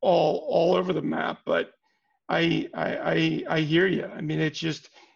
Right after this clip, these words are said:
we, we've, g-, we've gotta accept that the, the, the automation that's here,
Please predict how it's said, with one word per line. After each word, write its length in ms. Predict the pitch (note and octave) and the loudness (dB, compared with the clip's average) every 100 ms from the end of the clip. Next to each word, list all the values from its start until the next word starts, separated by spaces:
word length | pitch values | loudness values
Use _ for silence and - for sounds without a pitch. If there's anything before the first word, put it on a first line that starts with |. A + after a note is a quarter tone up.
| _ - | _ -8
we, 540 | D#3+ F#3 G3+ G3+ - G3+ | -2 0 0 -2 -6 -8
we've, 460 | E3 F#3+ F#3+ D3+ | -4 -2 -2 -4
g-, 140 | E3+ D4+ | -8 -6
we've 280 | E3+ F#3 E3+ | -4 -2 0
gotta 240 | G3 F#3 | 2 2
accept 680 | D#3 - - - E3+ - - | 0 -4 -6 -2 -2 -2 -10
that 100 | E3 | -8
the, 120 | E3+ - - | -8 -10 -12
the, 380 | D#3 D#3+ D#3 F3 - | -2 2 2 0 -6
the 160 | D#3 | -4
automation 680 | - F3 E3 D#3 D#3+ - F3 | 2 2 2 2 0 -2 -2
that's 200 | D3+ - | -4 -6
here, 420 | - D#3+ F3 A#3+ | -4 0 0 -2